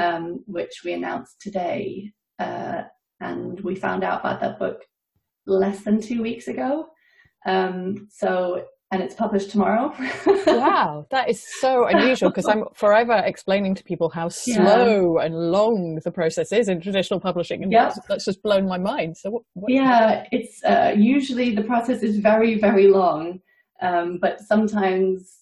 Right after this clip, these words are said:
Speaker 1: it can work very quickly, which is quite nice, 'cause it means that, like,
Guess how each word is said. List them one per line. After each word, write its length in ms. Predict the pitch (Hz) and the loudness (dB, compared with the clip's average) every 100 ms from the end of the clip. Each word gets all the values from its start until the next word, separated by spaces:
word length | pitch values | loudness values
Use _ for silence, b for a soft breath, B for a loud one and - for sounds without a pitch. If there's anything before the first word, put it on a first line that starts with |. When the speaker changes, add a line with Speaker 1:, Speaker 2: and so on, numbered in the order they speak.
| _ _ _ _ - | _ _ _ _ -4
Speaker 1:
it 180 | 190 - | -4 -2
can 240 | 180 185 190 | -2 0 0
work 200 | 175 - | 0 0
very 200 | 175 170 | 0 0
quickly, 340 | - - - | -6 -6 -6
which 180 | 226 220 | -6 -2
is 160 | 220 - | -4 0
quite 220 | 294 175 | 0 2
nice, 400 | 196 180 - - | 2 2 -2 -6
'cause 100 | 190 | -2
it 40 | |
means 280 | 185 190 190 | 2 0 0
that, 120 | 190 | -4
like, 320 | 190 180 - | -2 -2 -4